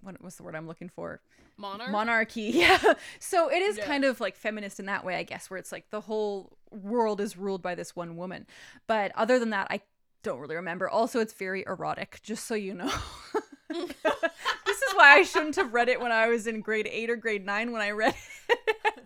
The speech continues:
Speaker 1: <laughs> My friend bought
Speaker 2: Also,
Speaker 1: me this
Speaker 2: it's
Speaker 1: whole
Speaker 2: very
Speaker 1: series.
Speaker 2: erotic.
Speaker 1: It's very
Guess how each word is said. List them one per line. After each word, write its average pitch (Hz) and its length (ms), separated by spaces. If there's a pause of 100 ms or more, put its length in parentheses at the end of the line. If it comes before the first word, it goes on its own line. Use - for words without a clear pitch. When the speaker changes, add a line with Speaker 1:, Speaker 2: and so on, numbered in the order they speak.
(100)
Speaker 1:
<laughs> - 240
My 349 140
friend 339 360
bought 240 200
Speaker 2:
Also, - 80
Speaker 1:
me 277 40
this 247 180
Speaker 2:
it's - 60
Speaker 1:
whole 269 200
Speaker 2:
very 202 160
Speaker 1:
series. 285 360
Speaker 2:
erotic. 180 600
Speaker 1:
It's 302 220
very 285 420